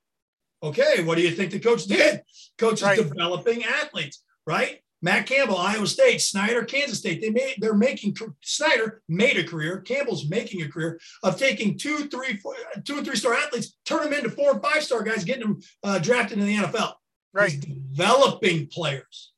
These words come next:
Speaker 2: Yeah.
Speaker 1: And that's something that's really important is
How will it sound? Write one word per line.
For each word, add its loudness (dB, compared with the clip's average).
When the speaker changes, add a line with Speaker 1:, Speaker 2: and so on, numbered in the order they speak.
Speaker 2:
Yeah. -10
Speaker 1:
And 0
that's 2
something -2
that's -6
really 0
important -4
is -10